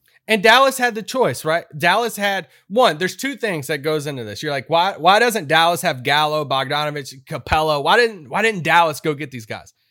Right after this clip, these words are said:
It comes down to one, one main thing, but there's also the whole thing that people f-, tend to forget when it comes to free agency, that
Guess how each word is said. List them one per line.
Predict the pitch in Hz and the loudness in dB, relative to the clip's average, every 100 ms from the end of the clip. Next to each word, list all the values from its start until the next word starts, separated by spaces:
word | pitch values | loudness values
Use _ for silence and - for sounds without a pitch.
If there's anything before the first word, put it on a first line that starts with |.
| _ _ _ _ | _ _ _ _
It | 269 | 0
comes | - 320 | 2 2
down | 269 254 | 2 2
to | 196 | 0
one, | 135 147 254 285 285 | -2 2 4 4 -2
one | 156 202 330 269 | -2 2 2 2
main | 220 226 185 | 2 2 2
thing, | 170 147 135 - | -2 -2 -8 -8
but | 180 | -2
there's | 196 208 | 0 4
also | 226 240 247 190 143 | 6 6 2 -2 -6
the | 156 165 | -4 -2
whole | 165 226 226 | 4 4 4
thing | 226 208 185 | 0 -2 -2
that | 147 - | -6 -6
people | 202 180 - | -8 -8 -12
f-, | _ | _
tend | - 220 | -4 -2
to | 220 | -2
forget | - 165 175 156 | -4 -6 -4 -4
when | |
it | 151 | -6
comes | 175 151 | -6 -8
to | |
free | 139 151 | -8 -6
agency, | 151 165 180 196 | -6 -8 -8 -8
that | 139 135 | -8 -12